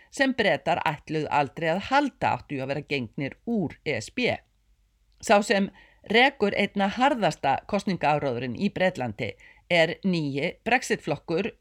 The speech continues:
Nigel Farage, sem gjarnan vill sýna að Bretar vilji Brexit og enga refjar.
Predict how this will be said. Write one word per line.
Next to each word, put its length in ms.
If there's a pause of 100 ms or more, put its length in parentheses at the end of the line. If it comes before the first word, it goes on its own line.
(140)
Nigel 380
Farage, 560 (420)
sem 240
gjarnan 400
vill 140
sýna 420
að 140
Bretar 340
vilji 240
Brexit 480
og 80
enga 300
refjar. 480